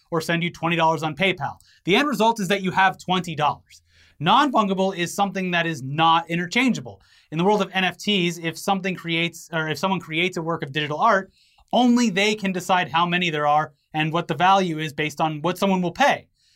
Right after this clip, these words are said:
Uh, it can and it does change, but there's only one version of that creation, or however many of, are minted of that one version. Now, this is all backed up and verified by the blockchain, with proof of ownership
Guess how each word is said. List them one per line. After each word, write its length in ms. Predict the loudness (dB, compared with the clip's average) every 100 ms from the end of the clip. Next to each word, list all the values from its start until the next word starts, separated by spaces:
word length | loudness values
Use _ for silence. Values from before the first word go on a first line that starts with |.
| _
Uh, 40 | -10
it 240 | -6 -6
can 320 | 0 2 2
and 100 | 0
it 80 | -2
does 280 | -2 -2 -2
change, 420 | -2 0 0 -2
but 180 | -4 -2
there's 200 | -2 -2
only 340 | -2 0 0
one 400 | 0 0 2 2
version 340 | 4 2 2 -2
of 60 |
that 200 | -2 -2
creation, 540 | -2 0 0 0 -4 -4
or 160 | -4 -6 _ _
however 400 | 0 2 2 -2
many 260 | -2 -2 -4
of, 120 | -6 -4
are 120 | -2
minted 300 | 0 -2 -2
of 100 | -2
that 180 | -2 -2
one 240 | -2 -2
version. 360 | 0 0 0 -8 _ _ _ _
Now, 60 | -4
this 160 | -2
is 100 | 2
all 140 | 2 2
backed 340 | 2 -2 0
up 140 | -2 -2
and 100 | -2
verified 460 | -2 -2 -2 -2
by 80 | -2
the 100 | -2
blockchain, 640 | 2 2 2 -2 -2 -4 -2
with 260 | -2 -2
proof 340 | _ 0 0 0
of 140 | 0
ownership 580 | 0 2 0 0 -2 -4